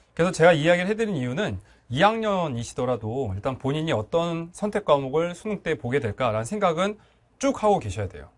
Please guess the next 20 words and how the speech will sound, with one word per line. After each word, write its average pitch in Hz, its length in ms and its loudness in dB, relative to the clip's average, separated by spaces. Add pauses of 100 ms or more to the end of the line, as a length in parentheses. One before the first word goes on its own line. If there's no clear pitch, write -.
(640)
왜냐면 151 260 -2
사탐을 190 640 0
지금 127 440 -6
일 185 100 -2
년 240 160 4
해가지고 147 400 -2
점수가 120 680 -2 (380)
잘 143 220 2
나오는 117 400 0
그런 120 160 -6
시대가 180 280 0
아니거든요. 95 500 -4
사탐이 185 360 -4
많이 110 200 -4
어려워졌기 117 500 -2
때문에. 101 300 -10 (440)
여러분들이 214 800 2
오늘 160 280 -2
봤던 127 440 -6
사탐은 160 580 -4